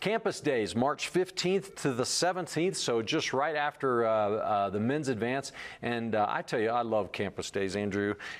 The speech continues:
Campus Days is where God reached down and touched me and my wife and redirected our life. And we, uh, came here to Charis Bible College because of how the Holy Spirit ministered to us there. And I tell you, if you're, uh, looking for change in your life, you know you've got a purpose, but you're not sure how to find it,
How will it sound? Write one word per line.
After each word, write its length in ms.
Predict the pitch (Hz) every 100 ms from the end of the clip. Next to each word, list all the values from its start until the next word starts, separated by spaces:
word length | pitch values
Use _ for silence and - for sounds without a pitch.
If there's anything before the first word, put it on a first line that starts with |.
| -
Campus 340 | 147 165 -
Days 220 | 123 120
is 120 | 117
where 160 | 104 107
God 320 | 92 113 120
reached 280 | 110 123 -
down 180 | 123 113
and 160 | 95
touched 320 | - 123 - 117
me 220 | 120 127
and 100 | 113
my 140 | 113
wife 460 | 110 110 120 127 -
and 140 | 92
redirected 600 | 101 131 113 117 120 110
our 160 | 113 117
life. 380 | 107 92 90 101
And 140 | 98
we, 280 | 113 127 110
uh, 100 | 98
came 320 | - 135 143
here 300 | - 135 131
to 100 | -
Charis 320 | - 135 139
Bible 320 | - 113 104
College 380 | 101 110 104 92
because 320 | - - 123 98
of 140 | 90 - - -
how 140 | 120
the 100 | 113
Holy 260 | 98 131 131
Spirit 340 | - - 113
ministered 400 | 104 104 - 104
to 160 | - 110
us 140 | 101
there. 260 | - 101 98 - - -
And 100 | 113
I 60 |
tell 180 | 120 165
you, 120 | 147
if 140 | 131 -
you're, 300 | 156 170 131
uh, 180 | 117 107
looking 380 | 120 156 156
for 120 | 131 113
change 380 | - 135 143
in 80 | 123
your 140 | 143 127
life, 340 | 104 101 -
you 60 | 120
know 140 | 120
you've 140 | 127
got 200 | 110 123
a 40 | 120
purpose, 440 | - 120 - 95
but 240 | - - 120
you're 80 |
not 200 | 110 113
sure 220 | - 127 117
how 140 | 123
to 80 | 120
find 320 | - 101 95
it, 100 | 98